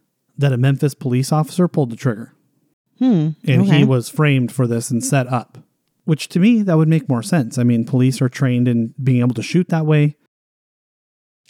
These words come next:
Speaker 2: Right, but how would they get his fingerprints on the rifle? Did, would they, did they just say they were on the rifle?
Speaker 1: Well, if you're framed, yeah, you can plant the rifle on him, make him touch them under coercion, all kinds of things.
Speaker 2: Hmm,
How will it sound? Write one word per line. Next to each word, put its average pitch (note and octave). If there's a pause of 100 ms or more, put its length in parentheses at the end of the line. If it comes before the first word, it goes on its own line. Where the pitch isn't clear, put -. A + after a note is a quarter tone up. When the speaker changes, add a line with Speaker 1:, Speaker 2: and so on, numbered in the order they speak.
(140)
Speaker 2:
Right, B3+
but F#3+
how G#3
would A3+
they A3+
get G#3
his F#3+
fingerprints F#3+
on F3+
the F3
rifle? F#3 (920)
Did, F3+
would F3+
they, F3+
did E3+
they E3+
just D#3
say D#3+
they A3+
were C4
on C#4+
the D4
rifle? D#4+
Speaker 1:
Well, E3
if C3
you're C3+
framed, B2+
yeah, C3+
you A#2
can A#2 (720)
plant C#3
the C3+
rifle B2+
on B2+
him, C3
make A#2+
him A#2+
touch D3
them B2
under A#2 (420)
coercion, C3+
all B2
kinds B2+
of A2
things. A#2+
Speaker 2:
Hmm, F#3+